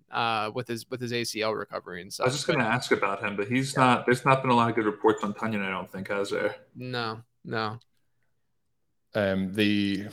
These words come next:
Speaker 3: the, the s-, pace of play is what always concerns me most with the Packers. It's just, like, being a Packers fan, I don't draft many Packers players, and that's usually because it's quite slow outside of Rodgers and Davante Adams, and then obviously the running back. So we'll see how it plays out here. That was a disappointing turn,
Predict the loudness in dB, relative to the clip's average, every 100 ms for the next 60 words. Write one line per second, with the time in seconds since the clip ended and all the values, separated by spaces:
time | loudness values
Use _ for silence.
0 | -14 -8 -8 -6 -6 -4 -6 _ 0 0
1 | 0 0 2 2 0 0 0 0 -4 -6
2 | -2 -2 -2 -4 -4 -6 -10 -4 -4 -2
3 | -4 -6 -6 -4 -2 -2 -4 -4 0 2
4 | 4 4 2 0 2 2 2 0 -4 -4
5 | -2 0 -2 0 -4 -2 -2 -2 -4 -6
6 | -10 -14 _ _ _ _ _ _ 0 2
7 | 0 0 -2 -2 -4 -4 -6 -4 -4 -4
8 | -8 -10 -12 _ -4 0 0 0 -2 2
9 | 0 0 -4 -4 -8 _ _ -2 0 -2
10 | -4 -6 -8 _ -6 -2 0 0 -2 -2
11 | -4 -4 -4 -4 -6 -4 -4 -4 -4 0
12 | 0 0 -2 -2 -8 -18 -6 0 4 6
13 | 8 8 6 2 2 4 4 6 4 6
14 | 4 4 2 2 0 0 0 0 0 0
15 | 0 2 2 0